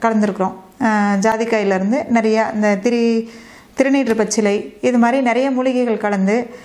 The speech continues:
இந்த முக வசீகர பொடி கொடுத்துருக்கோம். இந்த முக வசீகர பொடியை இது கூட வந்து நீங்க வந்து ஒரு ரோஸ் வாட்டரோ, இல்ல வந்து, அஹ், பன்னீரோ, ஏதோ ஒண்ணு இது கூட மிக்ஸ் பண்ணி இதை வந்து நீங்க பேக் மாதிரி போடலாம். இல்ல, நிறைய பிம்பிள்ஸ் இருக்கு அப்படிங்கிறவங்க அவரைச்செடியோட இலை,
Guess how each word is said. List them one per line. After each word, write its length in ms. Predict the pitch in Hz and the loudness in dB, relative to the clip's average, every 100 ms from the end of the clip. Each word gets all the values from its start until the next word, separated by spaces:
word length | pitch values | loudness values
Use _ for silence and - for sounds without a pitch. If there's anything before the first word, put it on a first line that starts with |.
| - | -6
இந்த 220 | - 240 233 | 2 2 4
முக 300 | 240 294 247 | 2 2 0
வசீகர 320 | 240 262 233 | 0 0 0
பொடி 200 | 208 208 | -2 -2
கொடுத்துருக்கோம். 480 | 214 190 202 202 - - - - | -2 -4 -2 -2 -6 -12 -20 -2
இந்த 120 | 240 | 2
முக 380 | 240 254 269 285 | 4 4 2 2
வசீகர 300 | 285 294 285 | 0 0 0
பொடியை 380 | 269 254 247 247 330 - - - | 2 0 2 0 -4 -12 -20 -8
இது 200 | - 277 | -2 0
கூட 160 | 277 294 | 2 2
வந்து 160 | 269 | 2
நீங்க 160 | 285 254 | 0 0
வந்து 160 | 240 254 | 2 4
ஒரு 140 | 247 | 2
ரோஸ் 280 | 240 247 262 | 0 0 0
வாட்டரோ, 440 | 233 220 220 233 226 | -2 0 0 0 -2
இல்ல 240 | 247 247 | 0 0
வந்து, 600 | 233 220 240 240 226 214 208 - - - | 0 0 0 2 0 -4 -10 -20 -20 -4
அஹ், 320 | 220 220 214 214 | 0 0 0 0
பன்னீரோ, 380 | 240 247 240 240 | 2 2 2 0
ஏதோ 220 | 233 254 | 0 0
ஒண்ணு 280 | 262 233 247 | 0 0 -2
இது 140 | 220 | -2
கூட 200 | 220 233 | -2 0
மிக்ஸ் 280 | 233 220 - | 0 -4 -4
பண்ணி 320 | 247 214 233 | -2 2 0
இதை 280 | 330 - 226 | 0 0 0
வந்து 160 | 220 233 | 2 2
நீங்க 240 | 220 208 | 2 0
பேக் 260 | 190 208 214 | 0 -2 0
மாதிரி 260 | 226 214 | 0 0
போடலாம். 420 | 214 196 185 196 208 - - - | 0 0 0 -2 -6 -10 -10 -6
இல்ல, 300 | 247 247 262 | -2 2 2
நிறைய 360 | 240 226 262 311 | 2 0 0 -2
பிம்பிள்ஸ் 400 | 294 262 269 262 | -2 -4 -4 -4
இருக்கு 240 | 240 226 226 | -4 -2 0
அப்படிங்கிறவங்க 540 | 226 208 208 202 226 226 | 0 -2 -2 0 0 0
அவரைச்செடியோட 720 | 220 294 311 285 240 233 208 | 2 0 0 0 0 0 2
இலை, 400 | 220 226 196 202 | 0 0 0 0